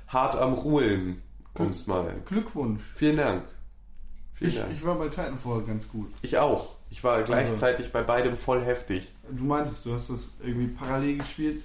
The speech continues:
Speaker 1: Ja.
Speaker 2: Auf, auf dem einen, auf der einen Hälfte des
Speaker 1: Multiboxing,
Speaker 2: Bildschirms?
Speaker 1: ja.
Speaker 2: Ja.
Speaker 1: Multiboxing auf dem Laptop Hearthstone und nebenbei, äh, dann, oder beziehungsweise nebenbei Hearthstone und Vollzeit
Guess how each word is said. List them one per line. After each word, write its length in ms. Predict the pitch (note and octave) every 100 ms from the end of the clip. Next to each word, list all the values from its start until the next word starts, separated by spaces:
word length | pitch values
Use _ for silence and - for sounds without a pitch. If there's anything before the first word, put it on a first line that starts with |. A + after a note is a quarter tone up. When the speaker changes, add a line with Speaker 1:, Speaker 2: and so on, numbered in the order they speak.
| -
Speaker 1:
Ja. 160 | B2+ A#2
Speaker 2:
Auf, 160 | - -
auf 100 | -
dem 180 | C3 B2
einen, 420 | - B2+ C3 B2+ - - - -
auf 140 | A#2+
der 120 | B2 -
einen 180 | C3+ C3+
Hälfte 300 | C#3+ D3 -
des 100 | C#3
Speaker 1:
Multiboxing, 520 | C#3+ C3+ - G#3+ D#3+
Speaker 2:
Bildschirms? 260 | A#2+ G2+
Speaker 1:
ja. 260 | G2+ G#2 G#2 - - - - - - - - -
Speaker 2:
Ja. 60 |
Speaker 1:
Multiboxing 600 | A2+ A#2+ A2 A2 - A2+ A2
auf 120 | A2+
dem 140 | B2
Laptop 340 | A#2+ - C3 G#2+
Hearthstone 640 | A2+ C3+ - - A#2+ A#2+
und 80 | A2
nebenbei, 500 | A#2+ A2+ A2+ A2+ A2+
äh, 420 | G#2+ A2 A2 G2 - - - -
dann, 300 | G#2+ A2 G2
oder 180 | G2+
beziehungsweise 480 | G2 - A2+ G#2 G2
nebenbei 400 | G2+ G#2+ F#2 F2+
Hearthstone 500 | G2+ G2 - - -
und 160 | - - - - - - -
Vollzeit 800 | - G2 F2+ - - G2+ -